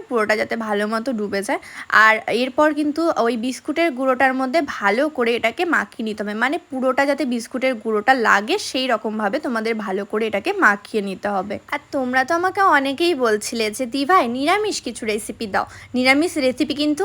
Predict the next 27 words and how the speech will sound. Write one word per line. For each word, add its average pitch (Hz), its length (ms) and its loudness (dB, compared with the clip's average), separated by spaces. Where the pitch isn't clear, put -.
আরও 240 240 6
অনেক 240 280 -2
আসবে, 208 320 0
তাই 196 260 0
জন্য 240 260 -6
কিন্তু 302 200 -2
তোমাদেরকে 220 540 -2
চ্যানেলটা 233 480 -2
অবশ্যই 208 500 0
সাবস্ক্রাইব 208 480 -2
করে 214 160 2
রাখতে 202 320 2
হবে। 202 260 2
তো 320 80 2
ভাবলাম 247 460 6
যে 302 120 -2
নিরামিষ 262 520 2
যখন, 277 340 0
তাহলে 339 360 0
নিরামিষ 311 400 -2
একটা 320 240 -2
পনির 269 440 -2
দিয়ে 311 220 0
পকোড়াই 214 440 2
করা 269 240 4
যাক। 330 200 0
আর 302 160 -4